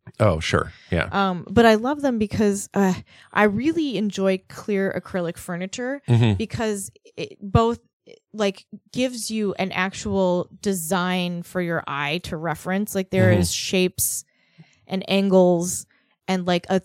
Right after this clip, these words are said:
Speaker 2: a definite object and a thing there, but
Speaker 1: Mm-hmm.
Speaker 2: also it's see-through, so it doesn't actually take up any physical weighted space.
Speaker 1: Right,
Speaker 2: Like,
Speaker 1: right.
Speaker 2: I, I
Speaker 1: I get
Speaker 2: really
Speaker 1: what you're
Speaker 2: like
Speaker 1: saying.
Speaker 2: it.
Speaker 1: Yeah, like, it just kind of, it, it's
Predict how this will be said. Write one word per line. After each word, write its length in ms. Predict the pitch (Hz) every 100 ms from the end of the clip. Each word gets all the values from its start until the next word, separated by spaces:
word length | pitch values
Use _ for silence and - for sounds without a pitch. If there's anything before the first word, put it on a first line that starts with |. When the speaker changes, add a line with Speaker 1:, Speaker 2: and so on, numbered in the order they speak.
| -
Speaker 2:
a 120 | 190
definite 440 | 175 180 196 185 -
object 420 | 165 175 175 185
and 100 | 170
a 60 | 156
thing 220 | 180 175
there, 200 | 190 220
but 140 | 214 202
Speaker 1:
Mm-hmm. 80 |
Speaker 2:
also 240 | 190 180 208
it's 160 | 180 -
see-through, 600 | 262 262 - 185 175 165
so 220 | - 185
it 140 | 180
doesn't 320 | 214 214 220 -
actually 460 | - 190 - 208 196
take 280 | - 208 208
up 100 | 196
any 180 | 180 180
physical 580 | - 185 180 180 196 175
weighted 420 | 165 165 165 147
space. 680 | - - 165 143 - - - 104
Speaker 1:
Right, 440 | 104 110 92 87 -
Speaker 2:
Like, 140 | 208
Speaker 1:
right. 280 | 90 190 180 - - _ -
Speaker 2:
I, 180 | 160 165
I 60 | - 120
Speaker 1:
I 40 | 127
get 120 | 156
Speaker 2:
really 80 | 135
Speaker 1:
what 60 |
you're 100 | -
Speaker 2:
like 40 | 175
Speaker 1:
saying. 120 | 92 151 165
Speaker 2:
it. 80 | - -
Speaker 1:
Yeah, 200 | 139 95
like, 220 | 98 104
it 100 | 98
just 200 | 110 -
kind 180 | 104 95
of, 240 | 82 - -
it, 140 | 95 -
it's 100 | -